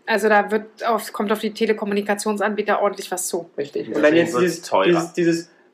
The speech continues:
Speaker 2: Kommunikationsanbieter wegstreichst und das erste davon lässt dann auf die Gericht was zu, weil die sind jetzt schon schlecht im Service und langsam.
Speaker 1: Ja,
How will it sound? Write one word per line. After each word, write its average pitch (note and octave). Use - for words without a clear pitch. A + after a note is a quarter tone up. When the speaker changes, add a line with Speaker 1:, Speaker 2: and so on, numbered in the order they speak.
Speaker 2:
Kommunikationsanbieter F#3+
wegstreichst -
und F#3+
das E3
erste F#3+
davon F#3+
lässt F#3+
dann F3
auf E3
die F3
Gericht F3+
was F#3
zu, F3+
weil F3
die D#3+
sind D#3+
jetzt D3+
schon G3+
schlecht G3+
im F#3+
Service G3+
und G3
langsam. G#3
Speaker 1:
Ja, G#3